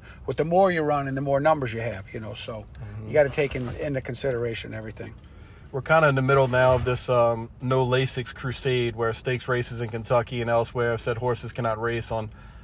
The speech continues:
Speaker 2: the anti-bleeder medication, and also no two-year-olds in a variety of jurisdictions have gone this way as well.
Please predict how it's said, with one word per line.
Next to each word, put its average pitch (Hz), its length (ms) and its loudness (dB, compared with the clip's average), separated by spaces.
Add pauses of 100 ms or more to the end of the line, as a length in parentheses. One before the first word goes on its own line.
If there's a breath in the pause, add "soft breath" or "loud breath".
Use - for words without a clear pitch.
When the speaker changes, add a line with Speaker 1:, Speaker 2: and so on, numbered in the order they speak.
Speaker 2:
the 127 80 -4
anti-bleeder 131 580 6
medication, 127 640 0
and 117 100 -2
also 123 320 0
no 117 160 -4
two-year-olds 127 680 2
in 113 60 -2
a 117 60 -2
variety 117 420 2
of 117 60 -6
jurisdictions 117 840 -4 (380 loud breath)
have 120 140 -2
gone 131 200 6
this 123 180 -2
way 123 140 2
as 113 120 -2
well. 123 340 2